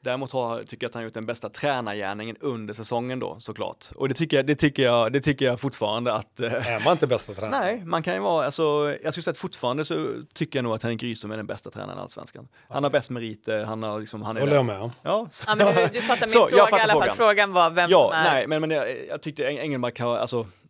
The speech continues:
Speaker 1: nu har ju Engelmark typ bättre spelarmaterial än vad, än vad A I K har haft, så att det, eh, det är klart att, men det visste vi inte innan säsongen sådär. Men, men nej, jag tycker fortfarande Engelmark är etta över tränargärning, men Ribeiro är ju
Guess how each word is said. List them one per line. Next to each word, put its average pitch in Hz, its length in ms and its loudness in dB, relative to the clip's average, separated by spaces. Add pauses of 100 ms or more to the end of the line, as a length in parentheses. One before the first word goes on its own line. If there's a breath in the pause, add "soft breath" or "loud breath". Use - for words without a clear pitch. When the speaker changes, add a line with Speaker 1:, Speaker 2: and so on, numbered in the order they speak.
Speaker 1:
nu 131 400 -6
har 123 100 -2
ju 123 80 -4
Engelmark 101 380 -8
typ - 200 -20
bättre 117 360 -8
spelarmaterial 98 640 -8
än 95 60 -12
vad, 90 200 -8
än 104 60 -10
vad 98 160 -4
A - 20 -10
I 98 40 -12
K 127 100 -8
har 120 60 0
haft, - 140 -8
så - 80 -8
att - 120 -16
det, 110 80 -12
eh, 82 500 -14
det 104 60 -12
är - 20 -16
klart - 180 -14
att, - 360 -16
men 117 100 -8
det 120 60 -6
visste 123 200 -6
vi 127 40 -8
inte 120 140 -8
innan 110 180 -10
säsongen 104 380 -10
sådär. 104 140 -12
Men, 127 160 -8
men 143 160 -2
nej, 160 240 2
jag 156 100 0
tycker 135 160 -6
fortfarande 120 300 -6
Engelmark 107 360 -6
är 101 100 -8
etta - 300 -10
över 101 140 -8
tränargärning, 113 960 0
men 113 260 -6
Ribeiro 107 440 -4
är 110 40 -4
ju 104 540 -10